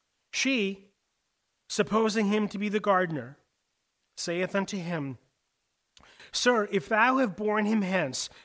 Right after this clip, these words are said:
tell me where thou hast laid him, and I will take him away.' Jesus saith unto her, 'Mary.' And she turned,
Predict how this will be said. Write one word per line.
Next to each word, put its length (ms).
tell 240
me 140
where 280
thou 200
hast 180
laid 260
him, 220
and 160
I 100
will 160
take 280
him 120
away.' 440
Jesus 420
saith 520
unto 280
her, 300
'Mary.' 580
And 120
she 160
turned, 420